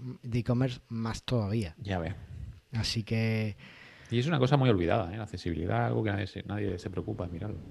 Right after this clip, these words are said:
Speaker 1: Nadie se preocupa y es más importante de lo que pensamos porque accesibilidad no es,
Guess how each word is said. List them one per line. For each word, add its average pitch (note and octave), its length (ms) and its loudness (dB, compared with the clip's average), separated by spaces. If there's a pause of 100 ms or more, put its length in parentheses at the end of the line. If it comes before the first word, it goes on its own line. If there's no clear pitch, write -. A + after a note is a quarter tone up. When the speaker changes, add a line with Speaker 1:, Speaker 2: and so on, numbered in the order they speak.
(360)
Speaker 1:
Nadie C3 240 6
se C#3+ 140 8
preocupa B2 440 8
y B2+ 280 4
es B2 240 4
más C3+ 260 4
importante C3 560 6
de C3 60 8
lo B2+ 80 6
que A#2+ 80 6
pensamos A#2 440 2
porque A#2+ 280 2
accesibilidad A2 840 0
no C3 240 4
es, A#2 440 2